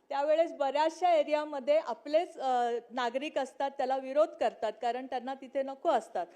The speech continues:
त्यामुळे अध्यक्ष महोदय, या सगळ्या गो-, गोष्टी इम्प्लिमेंट करायला निश्चितच वेळ लागणार आहे. ऑगस्टला, तीन ऑगस्ट नंतर जेव्हा आपल्याला हे निर्देश आले,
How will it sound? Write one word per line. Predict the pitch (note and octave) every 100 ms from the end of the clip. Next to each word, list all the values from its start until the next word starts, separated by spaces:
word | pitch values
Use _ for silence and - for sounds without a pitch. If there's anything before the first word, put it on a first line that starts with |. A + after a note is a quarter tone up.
| - _ _
त्यामुळे | C4+ C#4 D4+
अध्यक्ष | D4 A3+ D4 D4+
महोदय, | D#4+ D#4 C#4 D4 D#4+ E4+ - _
या | B3 D4
सगळ्या | E4+ D4 C#4+ D#4+
गो-, | D#4 C4+ C4 A3
गोष्टी | C4 B3+ -
इम्प्लिमेंट | D#4+ B3 C#4 E4+ F4+ F#4 F#4
करायला | C#4+ C#4+ D4
निश्चितच | D4+ C4+ - - E4+ G4+ G4
वेळ | D#4 D4
लागणार | C#4 B3 B3 C4
आहे. | D#4 -
ऑगस्टला, | A#3+ A#3+ F4+ F4+ D4+
तीन | - D4 E4
ऑगस्ट | D#4+ D4 D#4 D#4
नंतर | C#4 C4 C#4+
जेव्हा | C#4+ C#4 C#4+
आपल्याला | B3+ C4 C4+
हे | C#4 C#4
निर्देश | C4 A#3 B3 C4
आले, | B3 A3+